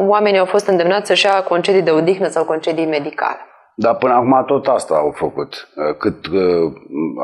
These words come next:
Speaker 2: asta medical din ce să-și ia? Adică dacă omul nu e bolnav,
Speaker 1: Dacă nu e
Speaker 2: bine
Speaker 1: bolnav.
Speaker 2: că ei sunt bolnavi când lucrând acolo cu uraniu,
Speaker 1: Tot
Speaker 2: dar
Speaker 1: găsești
Speaker 2: tot
Speaker 1: ceva,
Speaker 2: te trimite
Speaker 1: nu?
Speaker 2: pe tine acolo să, ce e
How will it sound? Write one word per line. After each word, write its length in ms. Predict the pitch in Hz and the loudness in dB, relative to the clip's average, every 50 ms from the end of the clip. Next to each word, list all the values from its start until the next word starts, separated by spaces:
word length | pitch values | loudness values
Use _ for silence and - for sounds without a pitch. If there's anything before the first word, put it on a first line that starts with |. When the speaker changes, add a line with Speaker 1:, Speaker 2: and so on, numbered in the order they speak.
| 78 | 0
Speaker 2:
asta 560 | 95 95 - 98 98 95 92 92 87 85 80 - - - - - - - _ - | 0 0 0 2 4 4 4 4 4 2 0 -2 -6 -16 -20 -20 -20 -18 _ -2
medical 520 | 95 104 101 92 101 - - 107 107 104 | 0 2 2 2 0 2 2 2 2 4
din 200 | 92 104 104 101 | 4 4 4 2
ce 200 | - - 110 101 | 2 2 0 0
să-și 300 | - - 82 73 - 73 | 0 -2 -4 -4 -2 -2
ia? 140 | 69 67 65 - - - | -2 -2 -2 -6 -10 -8
Adică 340 | - - 80 - - - 85 87 80 - - - | -8 -8 -8 -8 -8 -4 -4 -4 -4 -6 -4 0
dacă 320 | 98 101 98 - - 92 | 2 2 2 2 2 2
omul 340 | 98 104 110 113 110 107 107 | 4 4 4 4 4 4 4
nu 100 | 110 113 | 4 4
e 60 | 113 | 4
bolnav, 340 | 101 85 82 101 104 101 - | 2 2 2 2 2 4 4
Speaker 1:
Dacă 100 | - 196 196 | 2 2 2
nu 40 | 185 | 2
e 20 | |
Speaker 2:
bine 120 | - - 156 | 2 2 2
Speaker 1:
bolnav. 180 | 143 - 156 | 2 0 0
Speaker 2:
că 60 | 143 | 0
ei 120 | 127 135 139 | 0 0 0
sunt 280 | 139 - 156 160 147 | 0 2 2 4 4
bolnavi 560 | 123 131 131 120 113 107 104 104 95 87 - - - | 4 4 4 4 4 4 4 4 2 0 -2 -8 -6
când 220 | - 101 101 95 95 | -2 0 0 2 2
lucrând 420 | 98 104 92 - 107 120 117 107 | 2 2 2 2 2 2 4 4
acolo 340 | 107 101 - 113 117 110 98 | 4 2 2 2 2 2 0
cu 120 | - - 98 | 0 0 2
uraniu, 520 | 104 104 107 113 110 117 117 117 117 117 - - - - - - - - | 2 4 4 4 2 2 2 0 0 -2 -6 -12 -18 -16 -16 -16 -8 -2
Speaker 1:
Tot 160 | - 208 208 | 0 2 4
Speaker 2:
dar 180 | 220 196 190 185 | 4 4 4 4
Speaker 1:
găsești 260 | - - 185 165 151 | 2 2 2 2 2
Speaker 2:
tot 100 | 156 180 | 2 4
Speaker 1:
ceva, 160 | 175 160 170 | 2 2 2
Speaker 2:
te 60 | 165 | 2
trimite 280 | 147 139 165 170 180 156 | 4 4 4 4 4 2
Speaker 1:
nu? 60 | 139 | 0
Speaker 2:
pe 160 | - 135 123 | 0 0 -2
tine 280 | - - - 170 156 147 | 0 2 2 4 4 4
acolo 320 | 127 120 - - 165 151 | 2 2 2 0 0 2
să, 340 | 127 - - 135 139 117 101 - - - | 2 2 2 2 2 2 0 -6 -12 -8
ce 140 | - - 180 | -4 0 2
e 280 | 175 160 135 113 98 | 4 4 4 4 4